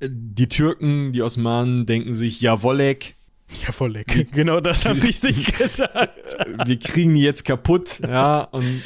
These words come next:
Speaker 1: stürmen dann noch ein
Speaker 2: Oh
Speaker 1: bisschen,
Speaker 2: Mann.
Speaker 1: ein bisschen stärker drauf. Die Venezianer kommen immer mehr in Bedrängnis, haben natürlich auch immer schwächere M-, Moral. Trotzdem, da es ja auch noch ein kleines Reservegeschwader im Hintergrund gibt,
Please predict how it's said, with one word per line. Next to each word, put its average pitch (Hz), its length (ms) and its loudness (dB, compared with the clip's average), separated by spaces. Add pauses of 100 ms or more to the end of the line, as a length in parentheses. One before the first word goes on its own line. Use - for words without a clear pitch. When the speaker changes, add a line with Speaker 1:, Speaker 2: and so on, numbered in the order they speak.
Speaker 1:
stürmen 147 420 2
dann 127 140 0
noch 123 120 0
ein 123 60 -2
Speaker 2:
Oh 117 40 -2
Speaker 1:
bisschen, 127 300 0
Speaker 2:
Mann. 117 140 -4
Speaker 1:
ein 175 60 -6
bisschen 120 220 -4
stärker 127 420 0
drauf. 123 520 -2 (360)
Die 110 400 -2 (360)
Venezianer 123 880 0
kommen 123 220 -2
immer 123 180 2
mehr 120 180 2
in 113 100 2
Bedrängnis, 131 640 0
haben 120 100 0
natürlich 113 320 -2
auch 113 100 -4
immer 127 200 0
schwächere 113 420 -4
M-, 104 280 -4
Moral. 117 760 0 (340)
Trotzdem, 123 640 -2 (180)
da 131 320 0
es 143 100 -2
ja 127 120 2
auch 120 180 0
noch 123 180 0
ein 117 160 0
kleines 113 440 -2
Reservegeschwader 160 920 0
im 131 100 0
Hintergrund 123 440 0
gibt, 127 240 -6